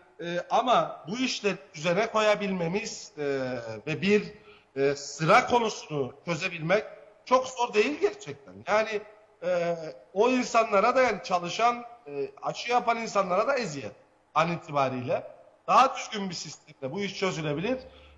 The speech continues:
Evde yapılabilir mi bilmiyorum teknik olarak aşıların mahiyeti dolayısıyla. Yani ben o konuda ukalalık yapmak istemem. Ee, ama, e,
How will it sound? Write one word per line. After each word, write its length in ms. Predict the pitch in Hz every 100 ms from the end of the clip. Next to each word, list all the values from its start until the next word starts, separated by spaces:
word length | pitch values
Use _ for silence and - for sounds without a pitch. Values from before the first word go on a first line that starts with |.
| _
Evde 300 | 180 185 196
yapılabilir 560 | 226 226 208 202 190 185 -
mi 100 | 156
bilmiyorum 460 | - 208 180 143 -
teknik 300 | 170 190 185
olarak 380 | 160 147 - 156
aşıların 520 | 151 156 147 143 135 - - _ -
mahiyeti 540 | 156 165 165 - 185
dolayısıyla. 540 | 185 165 139 - - -
Yani 340 | 135 147 147
ben 120 | 147 143 - - _ _
o 140 | 143 143
konuda 460 | 156 143 147 147
ukalalık 520 | - - 151 143 147 170
yapmak 320 | 151 147 139
istemem. 480 | - - 165 262 - - - _ _
Ee, 760 | 175 180 175 170 170 170 170 -
ama, 460 | 196 196 214 254 -
e, 420 | 180 175 170 165